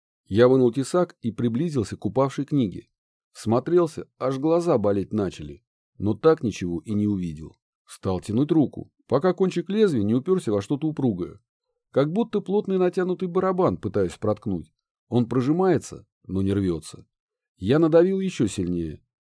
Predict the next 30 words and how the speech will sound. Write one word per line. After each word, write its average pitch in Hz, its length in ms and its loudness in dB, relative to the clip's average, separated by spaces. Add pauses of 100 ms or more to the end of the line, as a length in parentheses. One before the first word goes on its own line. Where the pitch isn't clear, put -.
(100)
но 107 140 2
дальше 160 460 4
уперся 92 460 -4
во 90 100 -4
что-то 131 260 -4
стальное. 113 640 -2 (640)
Зато, 107 360 0
наконец, 139 420 4
заметил 110 500 2
легкую 170 500 2
рябь, 107 340 -2 (340)
словно 143 340 0
в - 60 -18
пространстве 147 600 -2
передо 123 280 0
мной 175 200 0
поставили 151 500 0
прозрачную 151 600 0
стену, 95 480 -6 (640)
видимую 131 540 0
только 110 300 0
если 110 280 0
подойти 117 380 2
вплотную 123 720 -2
и 117 80 -4
повернуть 156 460 0
голову 151 420 0
параллельно 147 500 2
этой 139 320 -4
пленке. 123 580 -4